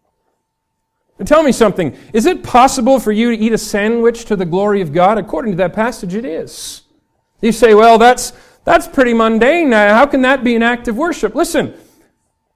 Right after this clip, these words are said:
anything that falls within the will of God for us, whether little or small, can be done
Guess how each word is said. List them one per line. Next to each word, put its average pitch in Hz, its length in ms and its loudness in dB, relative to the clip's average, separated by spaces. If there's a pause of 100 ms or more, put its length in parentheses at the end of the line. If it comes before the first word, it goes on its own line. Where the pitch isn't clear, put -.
(180)
anything 247 680 2
that 220 160 -2
falls 294 420 4
within 220 200 0
the 226 80 2
will 247 200 2
of 233 140 -4
God 202 320 4
for 208 220 4
us, 214 340 4
whether 202 320 2
little 269 220 0
or 202 120 2
small, 226 480 2
can 220 200 -4
be 214 100 -2
done 214 840 0